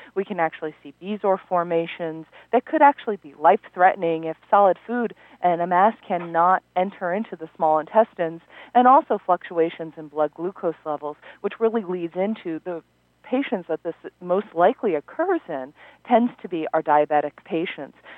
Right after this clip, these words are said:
with about twenty to forty percent of patients with diabetes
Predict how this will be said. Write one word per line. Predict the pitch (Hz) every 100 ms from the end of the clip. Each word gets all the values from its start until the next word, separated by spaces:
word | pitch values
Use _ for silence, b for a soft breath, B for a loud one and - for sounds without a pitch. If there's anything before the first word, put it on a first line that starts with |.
| B
with | 254
about | - 269 -
twenty | - 294 311
to | 311
forty | - 247 247
percent | - 233 240 240
of | 185
patients | 202 170 - 170
with | 175 208
diabetes | 170 156 156 208 208 170